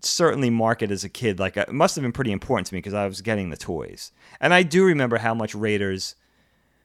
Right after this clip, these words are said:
how much I loved Raiders, and that's one of the movies too, Kyle. I don't know how you feel about it. I'm, I'm of a different generation, obviously, but that's one of the movies that I consider that, qu-, in quotes,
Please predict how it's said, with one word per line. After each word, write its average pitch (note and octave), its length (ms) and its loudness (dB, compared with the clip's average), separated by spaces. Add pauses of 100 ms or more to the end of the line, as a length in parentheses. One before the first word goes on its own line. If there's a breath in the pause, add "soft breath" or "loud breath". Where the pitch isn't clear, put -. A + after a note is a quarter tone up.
(440)
how C3 180 0
much C3 180 0
I A2+ 60 2
loved A2 260 2
Raiders, G#2 480 2
and G2+ 380 -2
that's F3+ 380 0
one A3+ 140 0
of G#3 60 -2
the E3+ 60 0
movies A#2+ 380 -2
too, A2 180 -2
Kyle. A2+ 220 2
I B2+ 100 4
don't F#3 120 -2
know E3+ 80 2
how B2 60 0
you G2 200 -2
feel A2+ 260 -2
about B2+ 240 0
it. C#3 160 -4 (260)
I'm, G2 280 -4
I'm A2 180 -2
of G#2 100 -2
a G2 60 -6
different F#2+ 300 -6
generation, F2 520 -4
obviously, C3+ 640 -4 (320 loud breath)
but A2+ 180 0
that's F#3+ 340 0
one F3 160 2
of D3 100 0
the C3+ 80 0
movies G#2+ 440 0
that G2+ 100 -4
I G2+ 100 2
consider G2+ 720 -4
that, F#2+ 320 -4 (640)
qu-, - 180 -18 (100)
in G#2 160 -6
quotes, F#2+ 360 -4